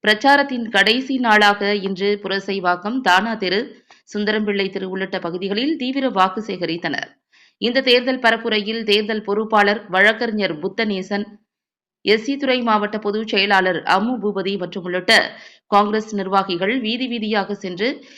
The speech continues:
வெற்றிலை பாக்கு வைத்து பொதுமக்களிடமும் வியாபாரிகளிடமும் தி மு கவின் சாதனைகளை எடுத்துரைத்தும், காங்கிரசின் தேர்தல் அறிக்கையை கூறி, மாதிரி ஓட்டுப்பதிவு இயந்திரம் வைத்து நூதன முறையில் உதயசூரியன் சின்னத்திற்கு தீவிர வாக்கு சேகரித்தனர்.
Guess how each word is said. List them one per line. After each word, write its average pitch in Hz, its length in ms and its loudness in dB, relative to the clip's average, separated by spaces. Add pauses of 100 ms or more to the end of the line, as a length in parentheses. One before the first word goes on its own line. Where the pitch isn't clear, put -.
(200)
வெற்றிலை 285 420 4 (140)
பாக்கு 214 320 4
வைத்து 202 260 -4 (140)
பொதுமக்களிடமும் 208 840 -2 (140)
வியாபாரிகளிடமும் 196 920 0 (520)
தி 247 100 0
மு 294 160 2
கவின் 269 400 0
சாதனைகளை 214 680 2
எடுத்துரைத்தும், 190 580 -6 (380)
காங்கிரசின் 214 580 2
தேர்தல் 220 340 0
அறிக்கையை 208 500 0 (100)
கூறி, 180 260 0 (280)
மாதிரி 240 300 4 (100)
ஓட்டுப்பதிவு 208 460 -2 (100)
இயந்திரம் 190 360 -4
வைத்து 180 260 0 (520)
நூதன 233 300 2
முறையில் 214 400 0
உதயசூரியன் 247 680 -2
சின்னத்திற்கு 220 460 -4
தீவிர 208 300 -4 (100)
வாக்கு 175 260 0
சேகரித்தனர். 165 640 -4